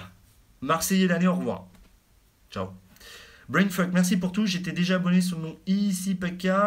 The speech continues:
mais ça m'avait désabonné de ta chaîne. Merci le live de t-, de ta, merci le live de t'avoir retrouvé mort de rire. Merci Brainfuck,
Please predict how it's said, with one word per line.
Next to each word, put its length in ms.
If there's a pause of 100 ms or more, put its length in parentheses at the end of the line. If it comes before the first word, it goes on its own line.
(140)
mais 200
ça 180
m'avait 220
désabonné 440
de 80
ta 120
chaîne. 220
Merci 280
le 140
live 100
de 80
t-, 160 (100)
de 140
ta, 260
merci 560
le 120
live 260
de 100
t'avoir 320
retrouvé 300
mort 140
de 80
rire. 140 (260)
Merci 220
Brainfuck, 480